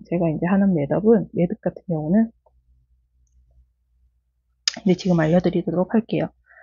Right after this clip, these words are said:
자, 이렇게 교차로 이렇게 두셔도 되고 이렇게 교차로 두셔도 됩니다. 이렇게 교차로 두셔도 되는데 어떤 방법으로 교차로 두셔도 상관은 없고요. 연결해야 되는 실을 이제 실끝을 이렇게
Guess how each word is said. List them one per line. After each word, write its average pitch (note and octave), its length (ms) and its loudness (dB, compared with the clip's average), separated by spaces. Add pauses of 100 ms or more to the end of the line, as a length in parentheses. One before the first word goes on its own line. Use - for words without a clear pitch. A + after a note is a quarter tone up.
(200)
자, F#3+ 80 2
이렇게 C4+ 340 4
교차로 B3+ 460 4
이렇게 B3+ 320 4
두셔도 A3 340 0
되고 E3+ 480 -2 (1160)
이렇게 G#3+ 300 2
교차로 F#3+ 420 0
두셔도 F#3 380 -4
됩니다. C#3+ 460 -6 (580)
이렇게 F#3 180 -4
교차로 F#3 400 -2
두셔도 G3 360 0
되는데 F3 480 0 (320)
어떤 B3 240 6
방법으로 G3+ 420 4
교차로 F#3 440 -2
두셔도 F#3 320 -4
상관은 A#3 380 2
없고요. E3 420 -2 (400)
연결해야 B3 440 8
되는 G3 260 2
실을 G3 380 2
이제 D#3+ 140 -4
실끝을 G#3 460 -6
이렇게 D#3 500 -4